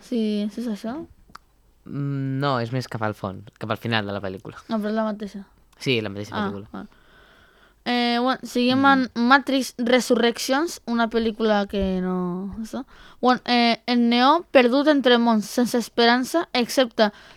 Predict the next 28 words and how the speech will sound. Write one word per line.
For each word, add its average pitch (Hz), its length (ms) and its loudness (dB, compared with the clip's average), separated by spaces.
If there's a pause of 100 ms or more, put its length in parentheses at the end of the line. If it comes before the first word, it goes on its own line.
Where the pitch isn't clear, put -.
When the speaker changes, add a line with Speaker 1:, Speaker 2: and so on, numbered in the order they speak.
Speaker 1:
de 247 120 2
la 247 160 6
dels 240 220 2
espectadors 240 720 2
i 277 40 0
per 247 180 4
el 233 140 2
Deus 254 300 4
en 240 200 0
màquina, 254 460 -2 (500)
eh, 240 540 4
literalment, 262 840 6
el 240 180 4
déu 240 140 8
de 240 80 6
les 226 160 4
màquines, 262 500 0
que - 140 -4
li 247 80 2
deixa 247 220 4
tornar 254 320 2
al 233 120 4
seu 262 200 2
món 269 240 2
sense 247 320 -4
acabar 233 420 2
amb 240 160 0
el... 214 580 -2